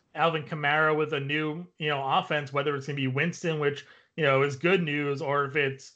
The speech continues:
Taysom Hill, it's bad news, you know, for Alvin Kamara based on what we saw last year. And then, of course, you know, you have Dalvin Cook, you have Christian McCaffrey coming off an injury. You know, i-, i-, is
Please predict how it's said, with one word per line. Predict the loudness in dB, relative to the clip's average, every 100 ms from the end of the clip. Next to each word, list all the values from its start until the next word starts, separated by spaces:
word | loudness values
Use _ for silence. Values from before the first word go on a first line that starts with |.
| -4
Taysom | -2 -2 -4
Hill, | 0 0
it's | 0 -4
bad | 0 2 2
news, | -2 -6 -6 -10
you | -8
know, | -4 -4
for | 0 2
Alvin | 2 0 -8
Kamara | -6 -2 -2 0
based | -4 -4
on | -4
what | -4 -6
we | -10
saw | -6 -2 -2
last | 0 -2 -2 -6 -10
year. | -8 -8 -10
And | -2
then, | -2
of | 0
course, | -2 -2
you | -2
know, | -6
you | -4
have | -4 -4 0
Dalvin | 0 0 -4
Cook, | -6 -4
you | -4
have | -4
Christian | -6 -6
McCaffrey | -6 -2 -2 -2 -6
coming | -6 -4
off | -4 -6
an |
injury. | -6 -4 -2 -2 -4 -14 _ _
You | 0
know, | 2 2
i-, |
i-, | 0 -6 -6 -6 -6
is | -8 -8